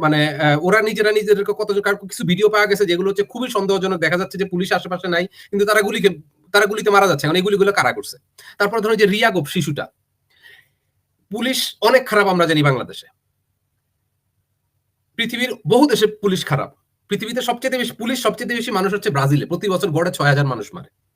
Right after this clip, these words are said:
গড়ে ছয় হাজার। ওইখানেও আপনি কখনো দেখবেন না পুলিশকে এই ধরনের নৃশংস কাজ করতে। বাংলাদেশের, বাংলাদেশ পুলিশ কেন ঘরে থাকা একটা শিশুকে গুলি করবে? কেন? মানে একটা,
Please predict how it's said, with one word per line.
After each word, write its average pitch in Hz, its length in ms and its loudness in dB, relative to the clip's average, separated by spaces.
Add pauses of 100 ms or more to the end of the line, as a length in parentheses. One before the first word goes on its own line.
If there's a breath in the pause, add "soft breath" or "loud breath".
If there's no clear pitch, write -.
(380)
গড়ে 190 200 4
ছয় 135 200 -2
হাজার। 101 180 -12 (1000 soft breath)
ওইখানেও 226 340 6
আপনি 240 180 0
কখনো 220 240 2
দেখবেন 202 260 4
না 208 80 2
পুলিশকে 196 340 -2
এই 165 60 2
ধরনের 175 220 2
নৃশংস 151 340 -2
কাজ 151 200 -2
করতে। 139 400 -4 (280)
বাংলাদেশের, 214 600 2 (140)
বাংলাদেশ 185 460 0
পুলিশ 185 460 -4 (100)
কেন 208 220 4 (1400)
ঘরে 175 280 2
থাকা 214 240 0
একটা 208 160 0
শিশুকে 175 320 -4
গুলি 160 200 -2
করবে? - 260 -12 (1400)
কেন? 185 180 2 (440)
মানে 110 140 -10
একটা, 143 340 -4